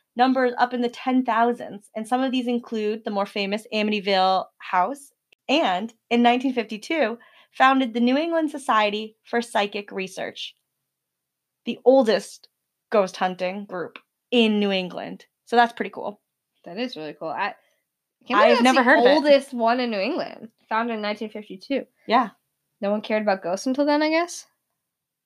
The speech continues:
Speaker 1: Uh, maybe they started one on the West Coast. Maybe there's a famous couple out on the West, but, I mean, Ed and Lorraine, they're pretty, like, household names.
Speaker 2: Yeah, and all the ghosts originated here, if we're being honest, so.
Speaker 1: Mm,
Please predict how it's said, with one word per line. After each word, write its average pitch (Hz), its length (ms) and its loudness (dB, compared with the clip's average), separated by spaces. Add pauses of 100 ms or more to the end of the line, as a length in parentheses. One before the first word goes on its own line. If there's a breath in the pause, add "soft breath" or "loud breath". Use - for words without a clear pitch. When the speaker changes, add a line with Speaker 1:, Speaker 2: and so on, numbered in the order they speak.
Speaker 1:
Uh, 233 60 0
maybe 285 200 4 (100)
they 480 60 6
started 240 300 2
one 233 100 4
on 214 80 4
the 196 80 2
West 185 300 -2
Coast. 202 260 -8
Maybe 208 160 -2
there's 233 180 2
a 214 60 -4
famous 190 300 -6
couple 190 320 -8
out 180 160 -2
on 185 120 -8
the 185 80 -8
West, 180 400 -8
but, 170 220 -8 (380)
I 208 100 -4
mean, 202 240 -6
Ed 226 140 2
and 339 160 0
Lorraine, 196 400 0
they're 196 160 -2
pretty, 349 260 -4
like, 185 220 -6
household 190 480 -4
names. 185 520 -6 (640)
Speaker 2:
Yeah, 277 380 2
and 233 380 2
all 214 240 2
the 440 120 -2
ghosts 254 280 -2
originated 202 580 -4
here, 175 220 -8
if 123 100 -12
we're - 100 -8
being 156 220 -10
honest, - 600 -12
so. 139 400 -6
Speaker 1:
Mm, 214 280 0